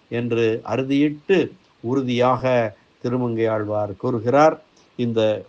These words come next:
பாசுரத்தின் மூலம். அற்புதமான ஒரு பாசுரம், நல்ல ஒரு வர்ணனை. இறுதியிலே அவனை விட்டு விலக மாட்டேன்,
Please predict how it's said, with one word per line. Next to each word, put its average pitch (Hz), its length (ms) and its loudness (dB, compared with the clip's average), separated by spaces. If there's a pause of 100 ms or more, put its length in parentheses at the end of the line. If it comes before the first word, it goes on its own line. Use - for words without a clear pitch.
பாசுரத்தின் 107 760 -6
மூலம். 101 280 -10 (360)
அற்புதமான 117 1040 0
ஒரு 110 480 -6
பாசுரம், 127 560 -6 (480)
நல்ல 120 500 2
ஒரு 113 180 2
வர்ணனை. 143 600 0 (360)
இறுதியிலே 117 760 0 (240)
அவனை 117 360 -4
விட்டு 127 380 -4
விலக 131 320 -2
மாட்டேன், 117 680 -4